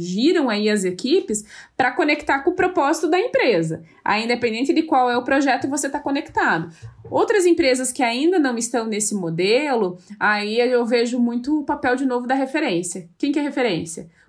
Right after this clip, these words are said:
Por quê? Não é incomum a gente ver quando o líder sai, leva todo o time junto.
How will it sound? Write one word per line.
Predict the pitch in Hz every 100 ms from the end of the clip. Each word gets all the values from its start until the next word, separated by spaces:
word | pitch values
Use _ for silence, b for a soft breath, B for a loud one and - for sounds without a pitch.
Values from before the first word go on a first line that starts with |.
| -
Por | 359
quê? | 349 208 160 - b b
Não | 208 226 226
é | 220 233 277 339 370
incomum | 381 415 453 453 339 359 480 427
a |
gente | 277 269 302
ver | 240 247
quando | 285 254
o | 240
líder | 233 233 254
sai, | 262 277 240 392 - - _ _ _ _ _
leva | 196 208 220 226 247 302 294 381 381 - _
todo | 277 302 285 320
o | 370
time | 359 339 311
junto. | 185 160 165 - -